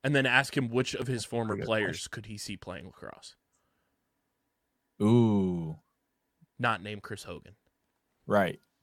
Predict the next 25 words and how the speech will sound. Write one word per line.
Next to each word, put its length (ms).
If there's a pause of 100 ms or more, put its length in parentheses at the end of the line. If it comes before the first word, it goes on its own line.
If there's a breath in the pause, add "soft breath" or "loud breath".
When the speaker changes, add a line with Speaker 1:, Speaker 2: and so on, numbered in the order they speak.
(300)
Speaker 2:
That's, 200
that's 220
a 40
cop-out 440
answer. 160
Speaker 1:
Because 200
you 60
know 140
who 100
I 80
think 220
would 80
be 120
really 360
good 160
at 100
lacrosse 440
if 140
they 140
focused 480
on 160
it 120
as 180
their 160
craft? 420